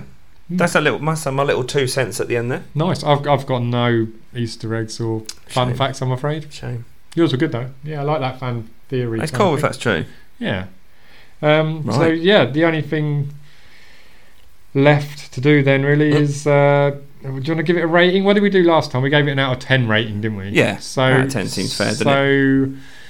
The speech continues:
Speaker 1: last time I gave Insidious one eight out of ten.
Speaker 2: What did I do? Nine or something, wasn't it? I rated it high.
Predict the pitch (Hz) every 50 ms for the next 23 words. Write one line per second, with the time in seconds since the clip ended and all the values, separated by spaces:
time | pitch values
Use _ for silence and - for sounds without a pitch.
0 | - - - - - - - - - - 147 170 160 156 - 147 143 135 135 135
1 | 143 151 156 139 143 139 135 - 147 135 131 127 120 127 - 131 123 123 127 135
2 | 139 135 127 117 117 113 - - 135 135 127 107 104 107 104 95 - - - -
3 | - - - 302 277 135 117 123 - 87 98 123 113 139 156 170 160 131 120 117
4 | - - 110 110 107 117 147 185 - - - - - - - - - - - -
5 | - - 220 - - - 131 113 - 123 139 117 107 110